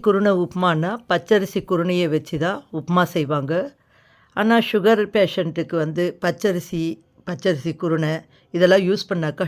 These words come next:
சுகர் அதிகமாயிடும். அதனால இன்னைக்கு நம்ம புழுங்கலரிசியை வச்சு எப்படி உப்புமா செய்கிறதுன்னு நம்ம பார்க்க போறோம். வாங்க வீடியோக்குள்ள போகலாம்.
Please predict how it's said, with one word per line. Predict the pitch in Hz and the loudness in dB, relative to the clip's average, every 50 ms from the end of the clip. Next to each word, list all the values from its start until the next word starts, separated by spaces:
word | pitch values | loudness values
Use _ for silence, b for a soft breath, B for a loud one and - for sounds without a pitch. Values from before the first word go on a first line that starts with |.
| - - | -6 -6
சுகர் | - 160 139 180 165 165 | -4 2 4 4 4 4
அதிகமாயிடும். | 143 131 151 156 156 165 156 143 139 127 127 143 139 143 b b b b b b b b - | 2 -2 -2 -2 -2 -2 -4 -4 -6 -6 -8 -8 -8 -10 b b b b b b b b -2
அதனால | 180 175 185 180 160 156 165 175 - - 185 185 | 0 2 2 2 2 2 2 0 -2 -4 -4 -4
இன்னைக்கு | 180 190 185 170 - - 170 160 | -2 -2 -2 -2 -4 -6 -6 -4
நம்ம | 165 165 160 185 214 220 b b b b b _ - | -4 -4 -2 -2 -4 -4 b b b b b _ 2
புழுங்கலரிசியை | 226 240 269 277 294 254 254 208 165 - - 190 165 151 | 4 4 4 4 6 6 4 4 2 0 -2 -2 0 0
வச்சு | 156 151 135 - - 165 160 156 - - _ _ _ _ _ _ - 185 | 0 -2 -4 -4 -2 -2 -2 -2 -4 -8 _ _ _ _ _ _ -4 -4
எப்படி | 185 - - 226 220 180 | -4 -2 -2 -2 -2 -2
உப்புமா | - - - 180 180 180 | -4 -4 -4 -4 -4 -4
செய்கிறதுன்னு | - - 165 156 139 151 127 147 147 156 185 208 - - _ _ - | -2 -4 -2 -2 -2 -2 -4 -4 -4 -4 -4 -6 -8 -12 _ _ -10
நம்ம | 160 143 139 135 - 147 | -8 -6 -6 -6 -4 -4
பார்க்க | 135 135 - 143 - | -6 -4 -6 -10 -12
போறோம். | - 151 147 147 - b b b b b b b b - 175 | -10 -10 -10 -10 -12 b b b b b b b b 0 2
வாங்க | 185 185 165 175 180 160 | 2 2 2 0 0 0
வீடியோக்குள்ள | 160 156 147 156 147 151 - 135 127 147 151 156 | 0 0 0 0 -2 -2 -4 -6 -6 -6 -6 -8
போகலாம். | 131 117 123 120 123 - | -10 -10 -10 -12 -14 -16